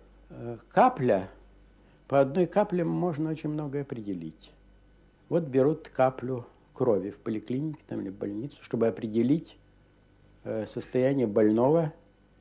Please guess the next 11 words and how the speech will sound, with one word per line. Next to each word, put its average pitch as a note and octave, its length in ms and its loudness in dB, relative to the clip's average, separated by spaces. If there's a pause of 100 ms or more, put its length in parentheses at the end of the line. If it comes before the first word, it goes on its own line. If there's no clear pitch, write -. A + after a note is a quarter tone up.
(120)
по G#3 80 0
многим A2 400 2
параметрам, G#2 760 -2
лейкоциты, G2+ 840 -6
там, F2 320 -10
роя, A2+ 460 -4
эритроциты C#3+ 840 -2 (240)
и D3 80 -2
прочее. F#2+ 640 -6 (580)
И F3 100 -2
определяют. G#3 760 -2